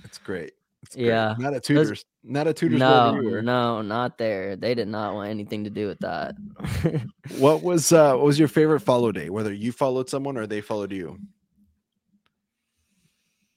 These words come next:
Speaker 2: <sighs> That's a good question.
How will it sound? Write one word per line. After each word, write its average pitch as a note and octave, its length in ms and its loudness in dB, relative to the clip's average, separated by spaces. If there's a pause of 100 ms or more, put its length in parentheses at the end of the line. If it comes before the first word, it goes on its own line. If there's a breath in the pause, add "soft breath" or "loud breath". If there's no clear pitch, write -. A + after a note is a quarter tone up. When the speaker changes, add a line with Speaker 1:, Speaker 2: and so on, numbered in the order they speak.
(400)
Speaker 2:
<sighs> - 80 -16
That's - 1040 -8
a B2+ 40 -8
good A2+ 300 -10
question. G#2+ 760 -10